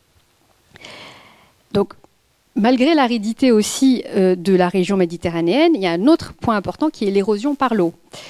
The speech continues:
Euh, et c'est un, un autre facteur de la dégradation, de la dégradation des terres. Donc les averte-, les averses violentes, les pluies torrentielles, sporadiques, de courte durée, euh, qui sont additionnées à, à la très mauvaise gestion ou à une gestion inefficace des,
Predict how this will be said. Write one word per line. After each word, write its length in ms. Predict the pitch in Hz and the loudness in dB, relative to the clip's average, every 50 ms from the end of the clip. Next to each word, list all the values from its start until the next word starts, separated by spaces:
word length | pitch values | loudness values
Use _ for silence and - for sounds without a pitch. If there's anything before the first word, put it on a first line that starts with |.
| - - - - - - - - - | -20 -20 -20 -20 -20 -16 -8 -6 -4
Euh, 340 | 170 - - - - - - - | -4 -2 -2 -4 -4 -6 -6 -8
et 260 | - - - 214 190 | -8 -6 -4 -2 -2
c'est 380 | 185 - - - 196 185 180 | -2 -4 -4 -2 0 0 2
un, 80 | 180 175 | 2 0
un 300 | 175 170 175 170 175 180 | 0 0 0 0 0 0
autre 180 | 247 277 - - | 0 -2 -2 -4
facteur 360 | - - 202 - - 320 302 | -4 -4 -4 -4 -2 -2 0
de 40 | 240 | 0
la 80 | 233 214 | 0 0
dégradation, 460 | 202 202 196 185 190 185 - 247 254 | 0 0 0 0 -2 -2 -2 -4 -4
de 120 | 208 190 | -4 -2
la 120 | 180 185 185 | -2 0 0
dégradation 480 | 185 190 190 185 180 185 - - 269 | 0 0 0 0 -2 -2 -2 -2 -2
des 100 | 240 220 | -2 -2
terres. 340 | 190 - 180 165 160 - - _ _ _ - - - - - - - | -2 -4 -4 -6 -6 -8 -14 _ _ _ -20 -20 -20 -20 -20 -10 -6
Donc 160 | - 175 170 190 | -4 -2 0 0
les 120 | 190 180 | 2 2
averte-, 400 | 208 190 196 196 - - - 196 - | 2 2 2 0 -2 -4 -10 -8 -6
les 180 | 190 185 180 | -4 -4 -2
averses 360 | 180 175 180 185 180 - - 196 | -2 -2 -4 -6 -8 -10 -10 -10
violentes, 580 | 165 165 175 165 165 208 302 339 - - - - - - - | -6 -2 -2 0 0 0 0 -2 -4 -8 -20 -20 -20 -14 -8
les 200 | - 190 185 185 | -4 -2 0 0
pluies 360 | 180 - - - 202 196 190 | -2 -4 -4 -2 -2 -2 -2
torrentielles, 760 | 185 - - 202 185 185 175 - - - 175 202 254 285 311 330 _ _ - | 0 0 0 2 2 2 -2 -2 -2 0 0 0 0 0 -2 -4 _ _ -14
sporadiques, 800 | - - - - - 196 175 180 175 160 175 233 269 - - - - | -12 -12 -6 -2 0 0 0 0 -2 -4 -4 -8 -8 -8 -12 -10 -8
de 80 | 175 | -8
courte 320 | 170 - - 302 - - 240 | -6 -4 -4 -4 -4 -4 -6
durée, 400 | 220 185 175 175 160 156 240 330 _ _ _ - - - - - - - - - - - | -6 -4 -4 -4 -4 -4 -4 -6 _ _ _ -20 -20 -20 -20 -20 -20 -20 -20 -12 -4 -2
euh, 180 | 180 180 175 | 0 0 0
qui 180 | 170 - - 202 | 0 -2 -6 -8
sont 360 | - - - 240 220 208 - | -6 -2 -2 -2 -2 -2 -4
additionnées 760 | - 202 185 180 202 208 - - 220 208 208 214 208 202 190 - - | -2 -4 -2 -2 -4 -6 -4 -2 -2 -2 0 0 -2 -2 -2 -4 -4
à, 280 | - 160 160 131 - 107 | -6 -8 -6 -6 -6 -6
à 40 | 156 | -4
la 200 | 160 160 160 160 - - - - | -4 -4 -6 -6 -10 -12 -16 -12
très 160 | - - 277 262 | -6 -2 -2 -2
mauvaise 480 | 247 233 214 202 208 202 190 170 185 | -2 -2 -4 -4 -4 -4 -4 -6 -8
gestion 480 | 170 160 190 196 - - - 240 226 208 | -8 -6 -6 -6 -8 -8 -8 -6 -4 -4
ou 40 | 185 | -2
à 60 | 175 | -4
une 60 | 175 | -4
gestion 260 | 170 185 170 - - 175 | -4 -6 -8 -6 -4 -2
inefficace 640 | 180 196 214 214 - - - - 233 220 214 - | 0 0 0 -2 -4 -6 -6 -2 -2 -2 -2 -2
des, 200 | 190 175 170 165 | -2 -2 0 0